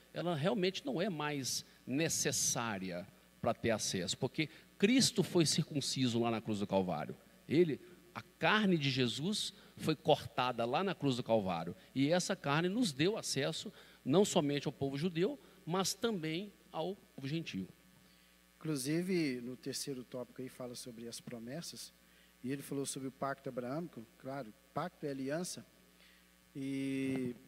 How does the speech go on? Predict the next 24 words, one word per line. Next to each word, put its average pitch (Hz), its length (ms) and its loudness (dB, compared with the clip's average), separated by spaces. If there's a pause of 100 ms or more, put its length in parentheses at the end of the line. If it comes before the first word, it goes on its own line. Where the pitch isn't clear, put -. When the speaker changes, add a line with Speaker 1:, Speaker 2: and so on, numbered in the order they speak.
(720)
Speaker 2:
nós 147 160 -4
sabemos 180 480 0
que 165 340 0
Abraão, 151 680 4
ele 156 360 0
antes 170 220 0
de 143 80 -6
ser 156 240 -2
escolhido 139 480 -4
por 131 220 -6
Deus, 143 280 -6
ele 190 220 -6
também 185 420 -4
fazia 226 320 -4
parte 190 320 -6
de 226 80 -8
um 277 60 -4
povo 214 220 -6
idólatra, 165 600 -4 (300)
ali 143 180 -2
na 160 120 0
região 160 320 -2
da 170 80 -4
Mesopotâmia. 208 760 -2